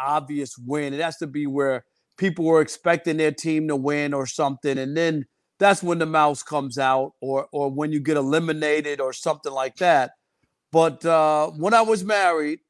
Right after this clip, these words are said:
uh, m-, I w-, we were at Thanksgiving dinner, and my ex-wife's, uh, grandmother was sitting there, and they had told her some-,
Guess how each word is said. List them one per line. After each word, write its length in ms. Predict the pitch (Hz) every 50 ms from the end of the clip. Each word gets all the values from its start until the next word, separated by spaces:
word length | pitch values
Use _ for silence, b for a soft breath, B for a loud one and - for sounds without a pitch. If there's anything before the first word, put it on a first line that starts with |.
| _
uh, 380 | 156 147 151 147 143 139 139 135 -
m-, 140 | 143 139 143 - -
I 60 | 135
w-, 260 | 147 151 165 170 180 180
we 60 | 156
were 120 | 170 175
at 180 | 170 160 - -
Thanksgiving 640 | 170 165 156 - - - 185 196 190 185 156 135
dinner, 360 | 120 131 117 110 113 120 147 - _ _ _ _ _ _ _ _ _ _ _ _ _
and 440 | 151 143 143 143 139 139 139 139 143
my 400 | 143 143 143 143 143 143 147 - -
ex-wife's, 680 | 160 160 156 - 160 151 151 147 151 147 139 - - -
uh, 180 | - 135 135 135
grandmother 920 | 127 107 110 123 151 175 190 208 196 185 160 139 127 127 117 123 120 120 123
was 180 | 117 123 117
sitting 360 | - - - 147 135 135 131 123
there, 320 | 123 120 123 123 127 127
and 200 | 135 123 127 127
they 100 | 143 143
had 140 | 147 139 -
told 280 | - 175 180 175 165
her 80 | 156 147
some-, 320 | - - - 139 135 135